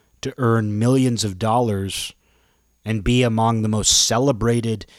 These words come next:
human beings on the planet, it's like slavery. Oh, yeah, you know that horrible institution that didn't pay anybody anything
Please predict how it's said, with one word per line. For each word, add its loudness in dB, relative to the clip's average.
human -2
beings 0
on -4
the -8
planet, -2
it's -2
like -2
slavery. -6
Oh, -4
yeah, 4
you 0
know 2
that 2
horrible 0
institution -2
that -2
didn't -2
pay -4
anybody 0
anything -2